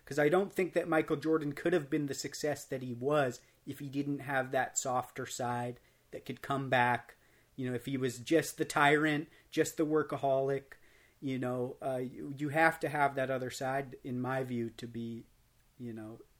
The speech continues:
as successful as he was. But you know, the other thing that we were talking about the other night when we were discussing it is,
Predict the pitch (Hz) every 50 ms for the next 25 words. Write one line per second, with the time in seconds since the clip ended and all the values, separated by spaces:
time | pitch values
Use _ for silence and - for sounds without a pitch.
0 | _ _ _ - 131 127 - - - - - - 139 127 - - 139 131 - -
1 | - 127 123 123 117 - - 131 123 123 127 131 131 127 123 - - - - -
2 | - - - - _ 180 196 202 - - _ _ _ _ _ 202 175 185 185 349
3 | - 170 180 202 247 233 - 247 208 190 180 170 175 165 160 156 - 170 156 -
4 | 170 160 156 151 147 - 151 147 135 139 131 135 131 127 135 139 - - 135 127
5 | 123 123 123 123 117 123 - - - - 123 123 - - 160 165 165 165 170 -
6 | _ _ _ _ _ _ _ _ - 151 143 147 147 143 143